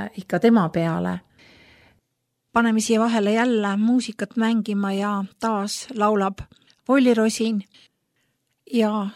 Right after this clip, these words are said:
laul räägib siis sellest, et me kõik igatseme koju. Meil on kindlasti paljudel armsad kodud, armsad lapsepõlvekodud, millega on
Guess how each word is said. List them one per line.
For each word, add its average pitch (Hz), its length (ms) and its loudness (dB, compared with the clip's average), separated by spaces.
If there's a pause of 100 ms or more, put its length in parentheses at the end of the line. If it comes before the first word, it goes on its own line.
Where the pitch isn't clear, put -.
laul 254 260 0
räägib 208 320 -4
siis 214 240 -6
sellest, 208 540 -6
et - 420 -18 (360)
me 202 120 -6
kõik - 480 -6 (1120)
igatseme 196 720 -4 (720)
koju. 190 400 0 (1000)
Meil 214 220 4
on 214 160 4 (800)
kindlasti 226 580 0
paljudel 190 680 -2 (340)
armsad 202 580 -6
kodud, 220 460 -8 (1160)
armsad 214 480 -6
lapsepõlvekodud, 196 880 -2
millega 196 480 -2
on 196 100 -2